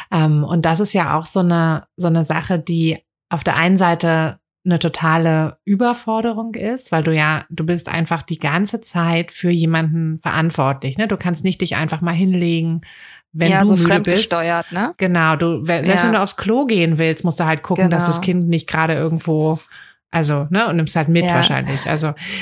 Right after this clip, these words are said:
Speaker 1: ähm, und du hast einfach nicht mehr dieses, also du, du bist die ganze Zeit so, so latent überfordert, weil du halt
Speaker 2: Mhm.
Speaker 1: eben alles alleine wuppen musst, bist
Speaker 2: Ja.
Speaker 1: aber auch die ganze Zeit latent unterfordert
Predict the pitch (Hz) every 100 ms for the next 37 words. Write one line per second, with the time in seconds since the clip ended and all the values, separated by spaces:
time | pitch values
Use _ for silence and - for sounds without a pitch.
0 | 165 - - 160 160 - 175 160 - _
1 | _ _ _ - 190 196 208 214 185 220
2 | 190 226 226 202 196 190 180 - - _
3 | 185 180 233 233 - 214 269 262 254 262
4 | 233 226 202 - 175 190 180 175 196 196
5 | 196 - 180 170 156 - 139 143 165 220
6 | 254 - _ 165 160 165 165 156 156 156
7 | 151 185 214 170 160 156 156 156 147 135
8 | 139 151 160 196 202 254 262 - - -
9 | - - - 202 214 175 247 226 180 196
10 | - - - _ - 185 170 175 180 202
11 | - 175 170 - - 170 156 160 - 254
12 | 381 359 156 - 151 143 156 190 277 -